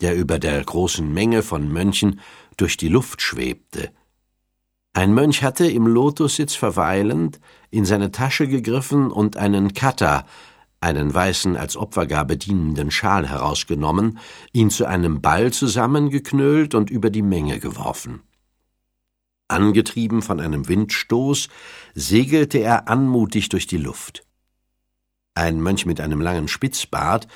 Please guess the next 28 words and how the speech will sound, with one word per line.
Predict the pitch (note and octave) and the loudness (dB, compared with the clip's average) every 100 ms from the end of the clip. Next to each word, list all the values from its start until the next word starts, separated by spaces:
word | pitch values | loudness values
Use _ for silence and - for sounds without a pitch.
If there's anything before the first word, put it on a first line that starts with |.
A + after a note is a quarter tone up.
| - - | -20 -8
fing | B2+ C3+ | -4 -2
ihn | G2+ G2 | 0 -2
auf | - F#2+ D3+ D#3+ | 0 2 2 2
und | C#3 | -2
schleuderte | - A2+ A2 A2 A2 A2 | -2 2 2 2 0 -2
ihn | - A2 A2 | -2 -2 0
weiter, | A2+ F2+ D#2 C#2 - - - - | 2 2 0 -4 -6 -12 -20 -4
und | A2+ G#2+ - | 2 2 2
schon | D#3+ F#3+ F#3 | 2 2 2
schwebten, | - C3+ E3+ E3+ - E3+ D#3+ - - - _ | 0 2 2 0 2 4 4 0 -20 -20 _
wie | F#2+ C3 F3+ - | -2 0 2 0
auf | C3+ - | -2 -2
ein | A2 - | -2 2
unsichtbares | D3 E3+ B2 - - G#2 G2 F#2+ | 2 4 2 -4 -2 0 0 -2
Kommando | - D#2+ E2 B2 B2+ B2 | -2 0 2 2 2 2
hin, | G#2 A#2+ A#2+ A2 - - - | 2 2 2 -2 -12 -20 2
hunderte | D3 F3+ D#3+ C3+ - C3 A#2+ E2+ | 4 4 2 0 0 0 0 0
weicher | F#2 G#2 - E2 | 0 0 0 -2
Seidentücher | C2+ E2 F#2 F#2+ G2 F#2 - G2 - F#2+ F2 C#2+ | 0 0 0 0 -2 -4 0 0 2 0 0 -2
wie | D#2+ | -2
Seidendrachen | C#2 F2 G2 G2 D#2 C#2+ - - A#2+ - A2 G#2+ G2+ - - - | 0 0 0 0 -2 -4 -4 -2 -2 -2 0 0 -2 -10 -20 -8
durch | E2 D#2 - | -6 -4 -4
die | D2 | -2
Luft | F2+ B2+ - - - - _ _ _ | 0 -2 -4 -18 -20 -20 _ _ _
und | - F2+ G#2+ | -8 0 4
bildeten | A#2+ B2 B2 A#2+ G2+ | 4 4 -2 -2 -2
ein | F2 D#2+ | -2 0
schimmerndes, | - B2 C#3 C#3+ C3+ C#3 C3 - | 2 2 4 2 2 0 0 -4